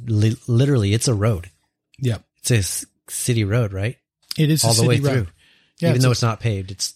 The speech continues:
Speaker 2: Yeah,
Speaker 1: a
Speaker 2: it's not
Speaker 1: ditch.
Speaker 2: paved, uh, close to the middle of the road, and then the other end of the road is, gets paved, and
Speaker 1: Mm-hmm.
Speaker 2: it's just a dead spot.
Speaker 1: Mm-hmm.
Speaker 2: So dumping's no fun, especially when you, when you have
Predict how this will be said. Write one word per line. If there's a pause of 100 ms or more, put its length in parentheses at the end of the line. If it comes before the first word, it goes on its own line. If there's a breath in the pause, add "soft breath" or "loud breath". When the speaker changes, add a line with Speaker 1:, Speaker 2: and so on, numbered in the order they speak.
(140)
Speaker 2:
Yeah,
Speaker 1:
a
Speaker 2:
it's
not
Speaker 1:
ditch.
Speaker 2:
paved,
uh, (100)
close
to
the
middle
of
the
road,
and
then
the
other
end
of
the
road
is,
gets
paved,
and
Speaker 1:
Mm-hmm. (240 loud breath)
Speaker 2:
it's
just
a
dead
spot.
Speaker 1:
Mm-hmm.
Speaker 2:
So (1400 loud breath)
dumping's
no
fun,
especially
when
you,
when
you
have